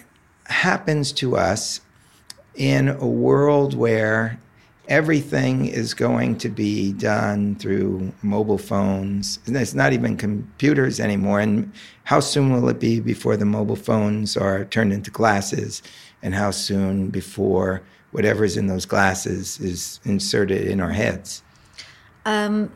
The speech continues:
Speaker 2: I think already we're augmented, aren't we? Like, you know, the average seven-year-old today can tell you stuff that the president of the United States forty years ago, you know, just couldn't, right? With the use of a mobile. So already I think these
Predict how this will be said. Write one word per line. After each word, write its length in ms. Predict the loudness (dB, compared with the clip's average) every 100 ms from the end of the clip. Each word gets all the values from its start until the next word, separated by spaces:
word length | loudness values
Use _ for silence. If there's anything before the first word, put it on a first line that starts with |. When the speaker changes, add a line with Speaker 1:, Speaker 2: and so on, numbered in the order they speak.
| -2
Speaker 2:
I 80 | 4
think 240 | 4 4
already 480 | 4 4 4 4 4
we're 200 | 4 2
augmented, 640 | 2 0 -2 -2 -2 -2
aren't 260 | 0 0 -2
we? 200 | -2 -2
Like, 220 | -2 -2
you 60 | 0
know, 40 |
the 120 | 2
average 400 | 2 2 0 -2
seven-year-old 760 | -2 -2 0 2 2 2 0 -2
today 320 | -2 0 0
can 280 | 0 -2 -4 -6 -20 -20 -8
tell 240 | 0 2
you 160 | 2 2
stuff 480 | -2 0 0 0 0
that 240 | -2 0
the 80 | -6
president 400 | -2 -2 0 0
of 80 | 0
the 60 |
United 280 | -2 -2 -2
States 460 | -4 0 0 0 -6
forty 340 | -2 0 2
years 300 | 2 0 0
ago, 340 | 0 2 2 0 -2
you 80 | 0
know, 100 | 0
just 220 | -2 -2
couldn't, 300 | 0 0 0
right? 240 | -4 -4 -6
With 200 | -10 -4
the 100 | 0
use 240 | 0 0
of 60 | -2
a 60 |
mobile. 280 | -2 -2 -2
So 140 | 0 2
already 600 | 4 2 2 2 4 2
I 80 |
think 380 | 0 0 0 -2 -8 -20 -20 -20 -20 -12 -2
these 240 | 0 0